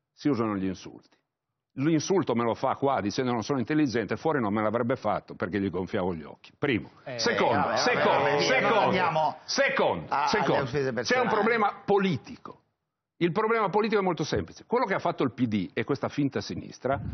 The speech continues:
Speaker 1: si vede nei voti. Il Partito Democratico prende i voti nella Z T L, prende i voti alla Crocetta, ai Parioli e non più nelle
Speaker 2: Ha
Speaker 1: periferie.
Speaker 2: perso, cioè, per esempio, le periferie,
Speaker 1: Il
Speaker 2: quindi
Speaker 1: problema
Speaker 2: voto
Speaker 1: però, Andrea caro, non è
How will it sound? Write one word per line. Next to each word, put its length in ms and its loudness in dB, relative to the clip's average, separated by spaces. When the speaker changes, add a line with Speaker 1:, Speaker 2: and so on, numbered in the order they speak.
Speaker 1:
si 160 -2
vede 240 2
nei 160 2
voti. 420 -4
Il 140 0
Partito 380 0
Democratico 600 -2
prende 300 2
i 60 4
voti 280 0
nella 240 0
Z 140 -2
T 180 -4
L, 340 0
prende 340 2
i 80 4
voti 540 0
alla 220 0
Crocetta, 760 0
ai 160 -2
Parioli 560 0
e 100 -2
non 180 0
più 140 2
nelle 180 2
Speaker 2:
Ha 40 -2
Speaker 1:
periferie. 420 -2
Speaker 2:
perso, 140 -2
cioè, 200 -2
per 140 -2
esempio, 200 -2
le 120 -2
periferie, 520 -4
Speaker 1:
Il 40 -4
Speaker 2:
quindi 220 0
Speaker 1:
problema 480 2
Speaker 2:
voto 120 -2
Speaker 1:
però, 220 2
Andrea 680 2
caro, 540 -2
non 300 2
è 160 -4